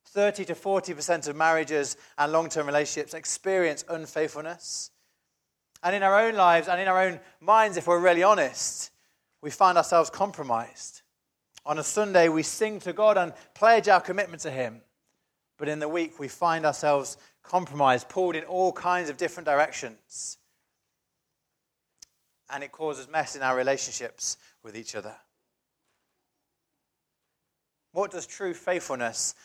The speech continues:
look like? Well, what I want to see today is this. Let God's complete faithfulness lead you into a life of faithfulness. Let God's faithfulness lead you into a life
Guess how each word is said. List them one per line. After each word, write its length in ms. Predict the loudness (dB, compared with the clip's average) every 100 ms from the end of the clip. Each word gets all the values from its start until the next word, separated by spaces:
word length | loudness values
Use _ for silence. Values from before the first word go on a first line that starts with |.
| _ -4
look 220 | -4 -2
like? 480 | -6 -6 _ _ _ _ _ _ _ _ _ _ _ _ _ _ _ _ _ _ _ _ _ _
Well, 100 | -2
what 100 | 0
I 20 |
want 180 | 0 -4
to 60 | -8
see 100 | -12
today 260 | -2 -2
is 120 | 0
this. 560 | -4 -6 -6 -6 -6 -8 _ _ _ _ -4
Let 280 | -4 -2
God's 360 | 4 6 6 0
complete 460 | -14 -12 -6 -6 -4
faithfulness 880 | -4 -4 -8 -12 -14 -20 -20 -20 _ _ _ _ _ _ _ _ _
lead 300 | -8 -8 -8 -16 _ _
you 160 | -8
into 300 | -8 -6 -4
a 20 | 0
life 320 | 2 0 -6
of 60 |
faithfulness. 800 | -12 -12 -14 -20 _ -14 -12 -14 _ _ _ _
Let 160 | -12 -2
God's 300 | 2 2 0
faithfulness 680 | -4 -4 -6 -8 -8 -10 -12 _ _ -10
lead 260 | -8 -8
you 80 | -10
into 200 | -10 -6
a 40 |
life 400 | 0 0 0 -10